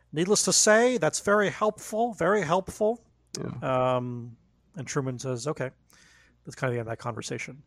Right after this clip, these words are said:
Speaker 2: Yeah.
Speaker 1: We cut to, uh, Miguel Ferrer just doing another, another data dump. Um, we've had a couple different scenes where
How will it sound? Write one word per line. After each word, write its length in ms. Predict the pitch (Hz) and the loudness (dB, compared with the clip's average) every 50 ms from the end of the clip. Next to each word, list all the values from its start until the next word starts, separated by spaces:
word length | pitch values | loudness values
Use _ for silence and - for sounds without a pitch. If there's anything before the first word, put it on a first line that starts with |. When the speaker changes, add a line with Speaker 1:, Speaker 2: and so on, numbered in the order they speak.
| _ _ _ _ _ _ - | _ _ _ _ _ _ -12
Speaker 2:
Yeah. 80 | - - | -6 -2
Speaker 1:
We 160 | 131 131 123 | 0 0 0
cut 280 | - - 202 214 - - | 2 2 2 2 4 2
to, 680 | - - 175 160 151 147 143 135 135 127 123 120 120 - _ _ _ _ _ _ _ _ _ _ _ _ _ - | 2 2 4 4 4 4 4 4 4 2 0 -2 -8 -14 _ _ _ _ _ _ _ _ _ _ _ _ _ -4
uh, 260 | 127 120 123 120 117 | -2 0 0 0 0
Miguel 320 | 117 131 123 160 151 143 | 0 0 2 4 4 4
Ferrer 420 | - - - 147 139 127 120 117 110 | 4 4 4 4 4 4 2 0 -2
just 200 | 117 123 - - | -4 -4 0 2
doing 140 | 160 147 135 | 2 2 2
another, 320 | 131 131 135 139 131 123 | 0 0 2 2 2 2
another 280 | 135 147 135 147 143 131 | 4 4 4 4 4 4
data 280 | - 147 147 147 147 | 6 6 8 8 8
dump. 320 | 135 - 131 120 113 107 - - - _ _ _ _ _ _ _ _ _ _ _ _ _ _ _ _ _ _ _ _ _ - | 6 6 2 2 2 0 -8 -20 -20 _ _ _ _ _ _ _ _ _ _ _ _ _ _ _ _ _ _ _ _ _ -10
Um, 640 | 151 120 117 113 113 110 110 110 107 110 107 101 107 | -6 -4 -4 -2 -2 -4 -4 -6 -8 -10 -14 -14 -10
we've 160 | 139 139 135 143 | -6 -2 2 4
had 140 | 160 160 | 6 6
a 60 | 151 131 | 6 6
couple 220 | - 170 151 156 | 4 4 4 4
different 240 | 143 131 - 139 - | 2 2 0 -2 -4
scenes 300 | - 135 127 127 120 117 | -4 -4 -4 -4 -4 -2
where 440 | 110 113 113 113 107 107 107 104 | -2 -2 -2 -2 -4 -6 -8 -10